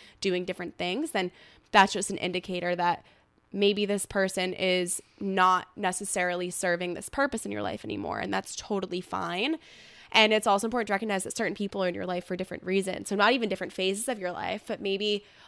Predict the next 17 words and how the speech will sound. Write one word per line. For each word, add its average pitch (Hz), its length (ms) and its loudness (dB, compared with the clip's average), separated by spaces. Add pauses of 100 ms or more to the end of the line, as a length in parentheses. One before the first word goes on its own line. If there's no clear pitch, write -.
all 311 100 4
right, 208 260 6
this 233 160 -4
person 269 280 -2
was 226 120 -6
my 214 120 -4
go-to 208 580 -2
best 190 240 -2
friend 185 320 -4
for 180 260 -4 (220)
absolutely 202 600 2
everything 190 440 -2
for 185 140 -10
the 180 80 -8
past 185 400 -6
four 180 180 -6
years. 196 520 0